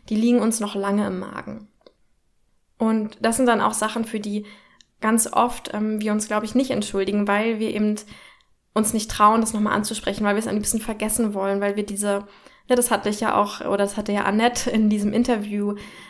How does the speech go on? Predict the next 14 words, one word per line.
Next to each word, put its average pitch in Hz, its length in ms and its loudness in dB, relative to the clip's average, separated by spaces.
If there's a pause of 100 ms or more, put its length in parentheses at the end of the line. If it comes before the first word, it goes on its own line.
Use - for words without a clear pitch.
(160)
ähm, 202 520 0
gesagt 202 440 -2
über 190 380 -4
Scham. 220 580 -4 (840)
Falls 214 280 -2
du's 220 140 -4
nochmal 214 220 0
nachhören 220 380 2
willst, 214 220 -4
das 208 160 -8
war 202 80 -2
vom 202 180 -4
neunundzwanzigsten 208 920 -2
Juni, 220 440 -2